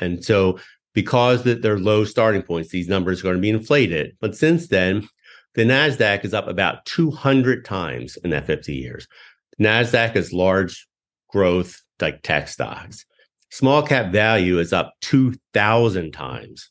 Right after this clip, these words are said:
during that time period, right? So if you think, if you, if you get upset 'cause a house is, like, twelve or fifteen times more expensive than it was in nineteen seventy-three,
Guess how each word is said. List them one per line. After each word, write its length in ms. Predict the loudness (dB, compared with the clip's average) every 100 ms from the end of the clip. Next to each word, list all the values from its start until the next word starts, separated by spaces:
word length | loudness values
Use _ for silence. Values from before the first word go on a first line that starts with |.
| _
during 200 | -2 -2
that 160 | -6 -8
time 280 | -10 -10
period, 360 | -12 -14 -14 -18 _ -20 -20 _
right? 320 | 0 0 0
So 120 | 0 0
if 80 |
you 60 | 2
think, 360 | 2 2 0 -10 _ -6
if 80 | 0
you, 140 | 2
if 140 | 2 0
you 80 | 2
get 160 | 2
upset 440 | 2 0 0 2 0
'cause 140 | -2
a 60 | 0
house 400 | 2 2 0 -4
is, 160 | -4
like, 180 | -4 -6 -2
twelve 340 | 2 2 0
or 80 | -2
fifteen 420 | -4 -2 0 0
times 320 | 2 0 0
more 140 | -2 -2
expensive 460 | 0 -2 0 -2
than 100 | 0
it 40 | 0
was 200 | 0 2
in 80 |
nineteen 300 | 0 0 -2
seventy-three, 720 | 0 0 0 -4 0 0 0